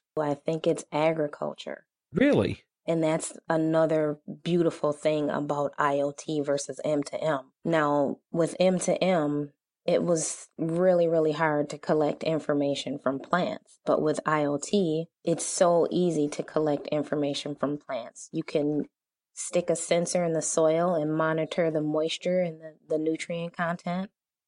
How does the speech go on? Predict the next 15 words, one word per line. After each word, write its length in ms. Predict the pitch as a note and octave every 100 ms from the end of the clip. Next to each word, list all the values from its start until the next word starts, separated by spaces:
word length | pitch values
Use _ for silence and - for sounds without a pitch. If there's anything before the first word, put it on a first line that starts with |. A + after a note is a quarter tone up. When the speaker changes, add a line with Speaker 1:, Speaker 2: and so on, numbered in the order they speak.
| -
Speaker 1:
That 220 | E3 D#3+
will 100 | D#3+
help 300 | D#3+ D#3+ D#3+
you 160 | E3 E3
understand 680 | D#3 D#3 - D#3 D3+ D3+ D3+
how 460 | D#3+ D3+ D#3 - _ -
and 280 | D#3+ D3+ D3
when 380 | D#3 D#3 D#3+ D#3 _ _ _
and 240 | D#3 D#3 C#3+
what 340 | D#3+ - -
to 100 | -
plant 480 | - - D#3+ E3+ - -
in 160 | E3 D#3
said 320 | - D#3 D3
soil. 580 | - D3+ D#3 F3+ G3+